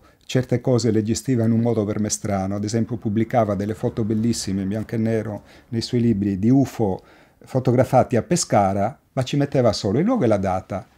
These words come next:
Non, non ti spiegava in che circostanze, non ti spiegava, eh, chi era stato. Infatti io dicevo: "Ma chi ci sarà a Pescara che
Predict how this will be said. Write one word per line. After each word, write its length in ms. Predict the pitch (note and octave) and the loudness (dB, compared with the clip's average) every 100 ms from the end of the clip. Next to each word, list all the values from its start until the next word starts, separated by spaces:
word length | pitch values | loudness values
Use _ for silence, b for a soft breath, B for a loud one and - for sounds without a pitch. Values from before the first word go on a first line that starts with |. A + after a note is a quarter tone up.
| _ | _
Non, 420 | A#2+ C3 C3+ B2+ A2 | 2 6 6 4 2
non 260 | D3+ C3 C3 | 0 0 2
ti 100 | B2+ | -2
spiegava 800 | - A#2 A2+ G#2+ G#2 G#2 G2+ G2+ | -2 0 2 2 2 0 0 -2
in 140 | A2 | -4
che 140 | - F#2+ | -4 -6
circostanze, 840 | G2 - B2 - D#3+ D#3 - D3 | -8 -6 -6 -2 0 0 0 0
non 240 | A2+ A#2+ | 2 0
ti 140 | G#2+ G#2+ | -2 -6
spiegava, 840 | - G#2 G2+ G2+ G2 G2 F#2+ G2 B B B | -4 -4 0 0 0 -2 -4 -6 B B B
eh, 140 | - | -10
chi 120 | - | -2
era 140 | G#2 A2 | 0 0
stato. 680 | - F#3 E3+ D3+ B2+ A#2+ - - b b b | -2 2 2 2 2 0 -2 -14 b b b
Infatti 260 | - D#3 A#2+ | -6 -4 -2
io 40 | |
dicevo: 180 | - A#2+ | -2 -2
"Ma 60 | D3 | -2
chi 120 | D#3+ | -4
ci 120 | - | -8
sarà 220 | - A3 | -6 -4
a 60 | E3+ | -6
Pescara 540 | - G2+ - F#2+ F#2+ | -6 -10 -6 -6 -4
che 120 | F#2+ | -6